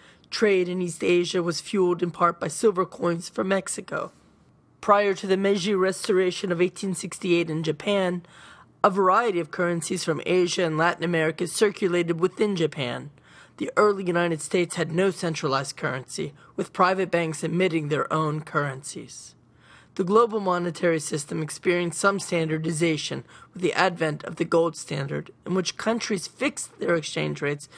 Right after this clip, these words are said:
to a given amount of gold. This meant that their national currencies were thus indirectly fixed relative to each other. Britain started using a gold standard after the Napoleonic Wars in the early eighteen hundreds.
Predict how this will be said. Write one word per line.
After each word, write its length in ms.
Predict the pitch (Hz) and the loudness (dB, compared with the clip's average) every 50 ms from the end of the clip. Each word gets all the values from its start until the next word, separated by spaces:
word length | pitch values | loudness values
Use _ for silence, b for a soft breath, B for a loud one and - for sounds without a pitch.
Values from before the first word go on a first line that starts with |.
| B B B B | B B B B
to 120 | - 214 | 2 2
a 60 | 196 185 | 2 2
given 300 | 165 170 208 190 208 185 | 2 0 0 2 2 0
amount 340 | 175 165 160 147 147 143 | 2 2 2 0 0 -2
of 160 | 151 143 - - | -4 -8 -4 0
gold. 440 | - 170 156 143 131 117 - - - b b b b b b b - | 0 2 2 2 -2 -6 -8 -12 -20 b b b b b b b -4
This 180 | - 214 - | -4 -2 0
meant 200 | - 247 233 196 | 2 2 0 0
that 120 | - 190 165 | -2 -4 -2
their 100 | - 170 | 0 0
national 520 | 165 170 165 170 180 175 - - 196 175 | 2 2 2 2 2 0 -2 -2 -2 -4
currencies 520 | - - 175 160 151 147 143 - 185 165 - | 0 0 0 0 0 -2 -4 -6 -8 -4 -2
were 120 | 160 156 | -2 -2
thus 500 | 151 - - 185 170 156 151 - - - - - | 0 2 4 4 4 2 -2 -8 -12 -14 -8 -6
indirectly 480 | 214 190 175 175 175 180 175 - 175 | -4 -2 2 2 2 0 0 -2 -4
fixed 500 | 170 165 - - 170 156 - - - - | -4 -4 -2 -2 -2 -2 -2 -10 -20 -6
relative 540 | - - 165 156 151 156 147 - 151 143 - | -2 0 0 0 0 -4 -6 -8 -8 -8 -8
to 180 | - - - - | -12 -12 -10 -10
each 220 | 180 - - - | -10 -8 -6 -2
other. 360 | - 156 165 156 143 - - - _ b b b b b b b b b b b b b b b b _ _ _ | -2 -2 -2 -2 -6 -8 -8 -14 _ b b b b b b b b b b b b b b b b _ _ _
Britain 480 | - 233 277 285 - 262 214 180 180 190 | 0 0 0 2 4 4 4 4 2 -2
started 440 | - - - 214 202 190 196 180 165 | 0 2 2 2 4 2 0 -2 -2
using 320 | 175 202 202 180 202 202 | -2 -2 0 0 0 2
a 80 | 190 180 | 2 2
gold 320 | 170 160 185 180 180 165 | 2 4 4 4 2 0
standard 520 | - - - 190 170 170 170 170 170 156 - | -2 -2 0 0 0 0 0 0 0 0 0
after 240 | - 160 165 - - | 0 0 0 0 -4
the 160 | 165 170 - | -4 -2 -2
Napoleonic 800 | 185 180 175 147 - 180 165 170 175 175 165 165 165 165 151 - | -2 0 0 0 2 2 2 2 2 0 0 0 0 -2 -4 -2
Wars 400 | 175 175 165 160 147 147 147 - | 0 2 4 4 4 2 -2 -4
in 80 | 151 151 | -4 -2
the 140 | 156 143 | 0 2
early 420 | 143 151 147 143 143 156 156 151 - | 2 2 2 0 -2 -2 -2 -2 0
eighteen 380 | - 160 147 143 - 156 143 | -2 -2 -2 -2 -4 -4 -2
hundreds. 640 | 143 151 156 151 143 156 135 - - _ - - - | -2 -2 -2 -2 -2 -4 -8 -8 -10 _ -16 -18 -18